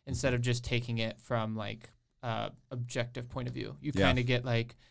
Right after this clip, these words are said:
Speaker 1: what is the professor actually, like, believe about the subject sometimes, and, like, with Bethel, it's a Christian
Speaker 2: Mm-hmm.
Speaker 1: community, like, how they bring their faith into the study as well. That's
Speaker 2: Yeah.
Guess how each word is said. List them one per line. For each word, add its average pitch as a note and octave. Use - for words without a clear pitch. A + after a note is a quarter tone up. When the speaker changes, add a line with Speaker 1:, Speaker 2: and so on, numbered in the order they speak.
Speaker 1:
what B2+
is B2
the B2+
professor A#2+
actually, A#2
like, A#2
believe G3+
about G3+
the G3
subject F#3+
sometimes, F3
and, B2+
like, A#2+
with B2
Bethel, D3
it's B2
a -
Christian C3
Speaker 2:
Mm-hmm. B2
Speaker 1:
community, B2+
like, A#2
how C#3
they B2+
bring C3
their A#2
faith C#3
into A#2+
the A#2+
study A2
as A2
well. -
That's -
Speaker 2:
Yeah. B2